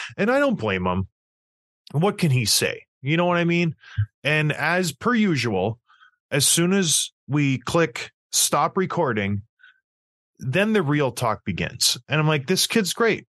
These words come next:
Where was this twenty minutes ago?" He was just totally open. He was honest about his opinions. He gave us a great conversation.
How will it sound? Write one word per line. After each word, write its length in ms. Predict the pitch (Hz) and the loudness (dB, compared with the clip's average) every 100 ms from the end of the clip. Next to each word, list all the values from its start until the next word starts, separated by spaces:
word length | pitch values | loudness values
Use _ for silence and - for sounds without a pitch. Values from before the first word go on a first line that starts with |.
| _ | _
Where 460 | 123 117 123 180 202 | -2 0 0 2 2
was 240 | 196 160 | 0 0
this 480 | 160 170 - - - _ | 0 2 0 -2 -4 _
twenty 320 | - 165 165 | -2 0 2
minutes 320 | 156 143 123 - | 2 2 2 0
ago?" 300 | 82 65 - _ _ _ _ _ _ _ - | -2 -4 -8 _ _ _ _ _ _ _ -2
He 80 | |
was 340 | 127 117 95 - 131 | 0 2 2 0 0
just 420 | 135 143 - - | 2 2 0 -2
totally 400 | - 185 190 180 | 0 2 2 0
open. 540 | 156 175 185 185 180 - - - - | 0 -2 0 0 0 -4 -16 -12 -2
He 80 | |
was 200 | 131 110 | 0 0
honest 440 | - 147 170 170 - | 0 0 2 0 0
about 200 | 156 165 | 0 0
his 120 | 147 | 0
opinions. 520 | 135 156 170 175 170 | -2 0 2 2 2
He 80 | 147 | 0
gave 220 | 135 143 | 2 2
us 160 | 139 - | 0 0
a 120 | 104 _ _ _ - | -2 _ _ _ -6
great 380 | 139 147 202 143 | 0 2 2 0
conversation. 840 | 175 170 160 - 165 151 165 | -2 0 0 2 0 2 0